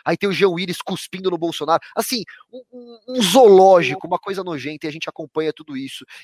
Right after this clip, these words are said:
E aí, finalmente, a Dilma cai, a gente fala, "Vencemos, a Dilma caiu, vem o governo Temer." Eles falam,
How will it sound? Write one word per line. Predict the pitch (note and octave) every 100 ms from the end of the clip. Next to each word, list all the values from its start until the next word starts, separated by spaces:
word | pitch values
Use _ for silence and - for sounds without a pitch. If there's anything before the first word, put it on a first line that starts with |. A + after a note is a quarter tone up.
| D3+
E |
aí, | F3
finalmente, | F#3+ G#3 G#3 F3+ F3+ G3 F#3
a |
Dilma | - F3+ F3
cai, | D#3 D#3 E3+
a |
gente | E3
fala, | - F#3
"Vencemos, | F#3 G#3+ - B3+ C#4 C4 A3+
a | A3+
Dilma | A3+ G#3
caiu, | - E3+ G#3 F#3+ - -
vem | - A#3 B3+
o | A3+
governo | A3 F3+ G3+ F#3
Temer." | - F#3 G3 F3+
Eles | F3
falam, | F#3